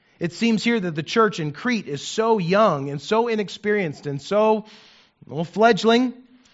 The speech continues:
that even the godliest and most mature men there might not even know yet what an elder in the church is and ought to do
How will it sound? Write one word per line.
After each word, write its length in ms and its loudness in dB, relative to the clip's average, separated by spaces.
that 140 4
even 200 4
the 80 4
godliest 580 4
and 100 0
most 240 2
mature 380 0
men 340 4
there 160 4
might 220 4
not 160 2
even 200 0
know 140 2
yet 260 2
what 160 4
an 120 4
elder 280 4
in 80 4
the 80 0
church 360 -4
is 320 2
and 100 -2
ought 280 0
to 100 -2
do 320 0